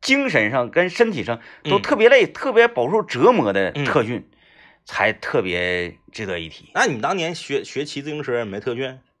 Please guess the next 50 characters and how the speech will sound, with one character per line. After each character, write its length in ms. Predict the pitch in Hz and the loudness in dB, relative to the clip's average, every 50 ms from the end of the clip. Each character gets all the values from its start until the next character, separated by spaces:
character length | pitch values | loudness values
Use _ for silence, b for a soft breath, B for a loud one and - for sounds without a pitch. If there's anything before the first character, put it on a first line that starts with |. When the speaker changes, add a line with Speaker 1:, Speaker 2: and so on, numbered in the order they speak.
| _ _ _ _ _ _ _ | _ _ _ _ _ _ _
Speaker 1:
学 180 | - - 131 156 | -8 -4 -4 -2
自 100 | 175 220 | -2 -2
行 120 | 220 220 | -4 -4
车 220 | 202 - 185 165 165 | -2 2 4 4 4
那 160 | 170 180 165 | 4 4 4
个 140 | 151 143 139 | 4 4 4
是 100 | 147 165 | 2 -2
非 140 | 147 165 | -2 0
常 160 | 156 160 175 170 | 2 2 2 0
巧。 480 | - - - - 82 - - - - _ _ _ _ - | -4 -8 -6 -6 -6 -6 -8 -12 -18 _ _ _ _ -6
Speaker 2:
嗯， 120 | 117 123 | -4 -2
嗯， 280 | 113 98 95 98 92 98 | -2 -2 -4 -6 -8 -10
嗯。 80 | 95 95 _ _ _ | -12 -14 _ _ _
Speaker 1:
我 160 | - 101 117 | -2 -2 -2
是 140 | - - 180 | 0 -2 -4
突 280 | 180 180 - - 247 254 | -6 -6 -6 -2 2 6
然 240 | 220 151 160 175 143 | 6 6 6 6 2
一 80 | 131 | -2
下 260 | 151 190 254 254 175 | -2 -2 0 2 2
子 100 | 113 95 | 2 2
会 200 | 85 - 110 92 | -2 -4 -4 -6
的。 100 | 78 - | -6 -6
Speaker 2:
就 140 | - - 113 | -6 -6 -4
会 140 | 95 98 87 | -4 -4 -6
了。 140 | 80 - _ - | -10 -12 _ -2
Speaker 1:
啊。 300 | 107 120 117 104 90 82 - | 2 2 4 2 2 -2 -6
Speaker 2:
嗯。 240 | 98 107 101 85 80 - | -8 -8 -8 -8 -10 -8
Speaker 1:
我 440 | - 120 131 123 110 104 104 98 101 | -2 2 4 6 6 6 6 4 2
之 200 | 101 - - 226 | 0 -2 -4 -2
前 240 | 220 - 107 92 120 | -2 0 -2 0 4
呢， 140 | 156 165 156 | 4 4 4
我 140 | 123 131 170 | 6 6 4
也 60 | 156 | 4
从 140 | 123 - 143 | 4 4 4
来 100 | 160 165 | 4 4
没 120 | 170 170 | 4 4
研 200 | 131 92 76 92 107 | 2 2 0 0 0
究， 180 | 107 87 - - | -2 -4 -4 -6
我， 420 | 95 120 117 107 95 90 - - - | -2 2 4 4 4 4 0 -6 -6
Speaker 2:
前 220 | - - 139 165 226 | -2 0 2 2 4
一 40 | |
秒 140 | 214 139 104 - | 2 2 2 0
还 80 | 127 | 0
掏 160 | 113 - 127 | 0 2 2
裆 220 | 123 117 104 92 90 | 4 2 2 0 -2
呢。 100 | 90 82 - | -10 -4 2
Speaker 1:
对， 160 | - 151 160 | 4 4 6
我 160 | 110 98 117 | 4 4 0
就 100 | 139 277 320 | 2 2 2
溜。 440 | 294 320 370 370 285 - - - | 4 6 8 8 8 6 4 0